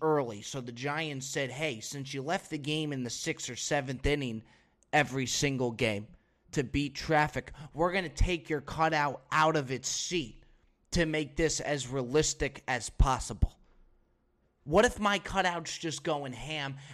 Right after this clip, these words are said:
and they start charging five shots of Don Julio?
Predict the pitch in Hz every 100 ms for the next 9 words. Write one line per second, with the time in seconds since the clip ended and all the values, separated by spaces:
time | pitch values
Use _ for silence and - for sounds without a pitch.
0 | - 160 151 156 160 - 180 147 - -
1 | 170 151 151 135 127 - - - - -
2 | 156 160 143 - 165 156 - 123 107 143
3 | 147 127 107 131 147 139 135 107